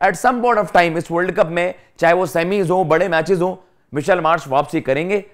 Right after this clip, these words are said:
वो अभी अपनी फैमिली इश्यूज को सॉर्ट करने ऑस्ट्रेलिया वापस चले गए हैं। लेकिन हाँ, इंग्लैंड against अगर मिशेल मार्श के बिना उतरेगी ऑस्ट्रेलिया, ग्लेन मैक्सवेल के बिना उतरेगी,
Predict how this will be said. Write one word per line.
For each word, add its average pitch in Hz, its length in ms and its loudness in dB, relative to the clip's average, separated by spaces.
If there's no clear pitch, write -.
वो 135 80 -2
अभी 165 220 0
अपनी 160 220 -4
फैमिली 156 440 -2
इश्यूज 156 260 -6
को 170 380 -6
सॉर्ट 214 240 4
करने 180 300 0
ऑस्ट्रेलिया 170 400 0
वापस 151 340 0
चले 147 220 0
गए 156 80 -6
हैं। 180 160 -8
लेकिन 180 340 0
हाँ, 190 400 2
इंग्लैंड 208 340 0
against 185 420 -2
अगर 165 300 4
मिशेल 156 260 0
मार्श 165 240 0
के 180 120 -4
बिना 165 180 -2
उतरेगी 160 360 -4
ऑस्ट्रेलिया, 156 680 0
ग्लेन 185 200 0
मैक्सवेल 170 360 -2
के 165 100 -2
बिना 170 200 -2
उतरेगी, 160 460 -4